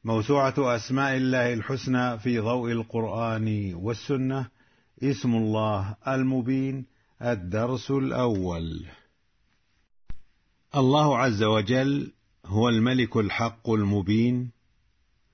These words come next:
الذي له الأسماء الحسنى والصفات العلى والأفعال الجميلة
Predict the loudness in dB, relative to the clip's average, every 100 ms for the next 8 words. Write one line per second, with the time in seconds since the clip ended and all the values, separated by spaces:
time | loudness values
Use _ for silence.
0 | _ _ -4 0 2 2 2 2 0 0
1 | -2 -2 -2 -2 -4 -4 -4 -2 -2 -4
2 | -8 -8 -10 -4 -4 -2 -2 -2 -2 -2
3 | -4 -6 -6 -4 -6 -6 -6 -4 -2 -2
4 | -2 -2 -2 -2 -2 -2 -4 -8